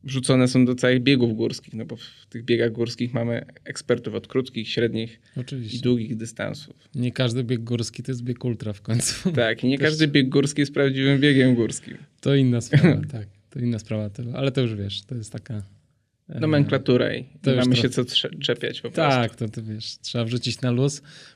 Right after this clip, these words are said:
Speaker 2: bo jednak w większości, e, to w naszym środowisku chyba jednak biegamy dla radochy, nie?
Speaker 1: Oczywiście, że tak. Ja
Speaker 2: No.
Speaker 1: zawsze podkreślam, że pomimo, nie wiem, jakiegoś niezadowolenia z występu, czy coś nie idzie, zawsze jeszcze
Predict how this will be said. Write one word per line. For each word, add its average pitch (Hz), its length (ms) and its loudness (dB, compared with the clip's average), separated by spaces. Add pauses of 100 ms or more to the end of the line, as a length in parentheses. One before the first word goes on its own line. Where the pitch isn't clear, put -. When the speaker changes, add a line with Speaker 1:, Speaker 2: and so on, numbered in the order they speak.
Speaker 2:
bo 127 120 2
jednak 131 260 2
w 123 180 -6
większości, 147 840 0 (400)
e, 123 260 -2
to 131 120 -4
w 123 60 -2
naszym 131 260 -2
środowisku 127 480 -4
chyba 131 180 -6
jednak 131 240 0 (300)
biegamy 139 380 0
dla 135 160 2
radochy, 120 480 0 (200)
nie? 120 160 -2 (420)
Speaker 1:
Oczywiście, 254 520 -4
że 117 120 -2
tak. 127 140 0
Ja 139 80 4
Speaker 2:
No. 143 60 4
Speaker 1:
zawsze - 240 2
podkreślam, 127 580 0
że 120 240 -2 (500)
pomimo, 127 420 2
nie 120 260 -2
wiem, 104 140 -6
jakiegoś - 360 -6
niezadowolenia 127 720 4
z 120 80 0
występu, 123 560 0
czy - 380 -8 (100)
coś - 280 -6
nie 135 240 2
idzie, 123 320 0 (500)
zawsze - 260 -6
jeszcze 139 340 0